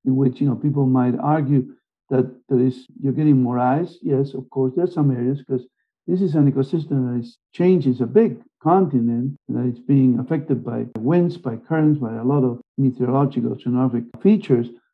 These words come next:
But there's some areas, for example, like in the Antarctic Peninsula, and that's where the Antarctic krill fishery concentrates. And in that area is one of the areas in the world in which we've seen a much larger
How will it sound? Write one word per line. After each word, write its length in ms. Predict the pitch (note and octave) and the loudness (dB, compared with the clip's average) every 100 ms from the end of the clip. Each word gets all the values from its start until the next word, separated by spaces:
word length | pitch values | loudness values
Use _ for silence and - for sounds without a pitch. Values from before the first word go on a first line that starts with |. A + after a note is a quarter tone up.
| _ _ - | _ _ 0
But 180 | D3 | 4
there's 160 | C#3+ F#3+ | 4 4
some 160 | G#3 G3+ | 4 4
areas, 300 | G#3 D#3+ B2+ | 4 4 0
for 100 | A#2+ | -2
example, 460 | A#2 C#3 B2+ B2 | 0 0 0 -2
like 240 | A#2 A#2+ A#2 | -2 -4 -6
in 260 | A#2+ A#2 A#2 | -6 -4 -4
the 80 | |
Antarctic 440 | A#2+ D3 D3 D3 A#2 | -4 -2 -2 -2 -2
Peninsula, 600 | C#3 A3 A3+ A#2+ A#2+ D3+ _ _ | 2 2 2 -2 -4 -8 _ _
and 140 | B2 B2+ | -2 0
that's 180 | C#3+ C#3+ | 0 2
where 300 | B2+ A#2+ A2+ _ | 2 2 -4 _
the 280 | B2 A#2 A2 A2 | 0 0 0 -4
Antarctic 460 | B2+ C#3+ C#3+ B2 - _ | 0 2 2 0 -2 _
krill 380 | - C#3+ C3 B2+ | 0 2 2 0
fishery 480 | C3+ - B2+ A#2+ A2+ - | -6 0 0 2 -4 -6
concentrates. 840 | D3+ G3+ A3+ - A#2 - A2 B2+ - _ _ _ | 2 2 2 -2 -6 -4 -4 -4 -6 _ _ _
And 580 | D3+ D3+ D3 D3 D3 D3 - _ | 2 4 4 4 2 0 -8 _
in 100 | D3 | 2
that 180 | D3 G#3 | 4 4
area 500 | A3 G3 C#3 C#3 E3 A3 _ | 4 4 2 2 0 -4 _
is 80 | C3 | -2
one 180 | C#3+ D#3+ | 0 2
of 80 | C#3 | 2
the 280 | C#3 C3+ - | 2 0 -2
areas 400 | D#3 E3+ D3+ D3 - | -6 -4 -4 -6 -2
in 160 | F#3+ | 2
the 80 | G3 | 2
world 440 | D#3 D3+ C3 D3 - _ _ _ - | 2 2 0 -2 -10 _ _ _ 0
in 140 | C#3+ | 2
which 280 | C#3+ D3 - | 4 2 0
we've 280 | C#3 C3+ - | 0 0 -2
seen 480 | D#3 D#3 D3+ - - | 0 2 2 0 -8
a 140 | C#3 C3+ - - | -4 -2 -4 -4
much 280 | F3 F#3 | -4 0
larger 520 | F3 E3+ D3+ D#3 D3 | 2 2 2 -2 -2